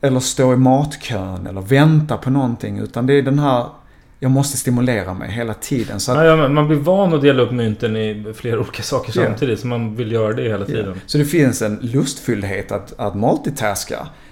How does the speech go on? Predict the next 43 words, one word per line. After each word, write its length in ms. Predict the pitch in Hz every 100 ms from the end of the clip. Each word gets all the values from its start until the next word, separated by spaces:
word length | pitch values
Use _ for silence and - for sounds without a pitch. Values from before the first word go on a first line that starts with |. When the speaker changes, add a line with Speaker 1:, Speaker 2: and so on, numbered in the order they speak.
| -
Speaker 1:
Men 260 | 131 127 123
med 120 | 127
det 180 | 123 98
sagt 280 | - 180 156
så 80 |
betyder 460 | 143 139 - 139 120
det 60 | 127
ju 100 | 123
fortfarande 720 | - 151 151 - 123 104 104
att 160 | 104
resultatet 680 | 110 - 113 - 113 101 110
blir 300 | 98 104 104
sämre. 560 | - - 185 - - 69 - -
Sömnen 680 | - - 143 170 175 147 110
blir 220 | 113 98
sämre. 500 | - 107 92 - 64 - - -
Koncentrationen 1080 | - 147 147 - 120 - 165 180 175 131 110
blir 220 | 107 95
sämre. 640 | - 107 85 64 65 64 - - - - -
Och 100 | 143
just 240 | 156 147
det 60 | 135
här 220 | 131 120
med 320 | 113 113 101 - - -
sömnen 580 | - 156 127 110 107 107
i 60 |
sig. 280 | 107 - 110
Jag 100 | 107
menar, 120 | 110
sömnforskare 800 | 107 131 131 131 - 110 - 110
säger 220 | - 165
ju 120 | 135
att 240 | 123 123 - - - - - -
vi 180 | 123 113
bör 420 | 123 120 120 117
stänga 340 | - 131 123
av 60 | 110
tekniken 580 | 117 - 117 104 107 104
minst 280 | 104 101
två 160 | - 107
timmar 340 | - 110 104
innan 260 | 104 101 101
läggdags. 560 | 131 151 - - -